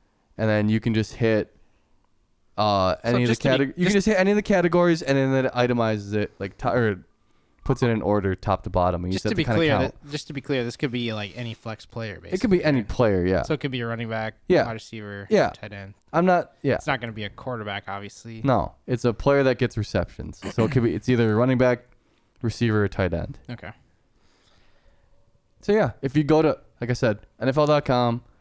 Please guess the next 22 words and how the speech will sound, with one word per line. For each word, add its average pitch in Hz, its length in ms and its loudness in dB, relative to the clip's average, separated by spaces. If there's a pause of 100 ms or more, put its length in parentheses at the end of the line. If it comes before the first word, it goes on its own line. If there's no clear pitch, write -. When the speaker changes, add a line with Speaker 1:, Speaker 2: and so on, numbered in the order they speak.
(520)
Speaker 1:
hit 127 200 -2
the 139 80 0
category, 110 760 2 (300)
the 95 260 0
receptions, 104 760 -2 (640)
receiving 107 320 0
yards, 98 220 0
targets, 92 580 -2 (640)
you're 107 140 -2
gonna 110 80 2
have 107 80 -2
to 101 60 -6
count. 120 440 0
It's - 140 -20
kinda 107 280 0
ho-, - 200 -6 (180)
obnoxious. 101 760 -2 (1080)
But 78 280 -2 (760)
if 131 120 -2
you 151 60 2
do 160 240 6
it, 143 160 2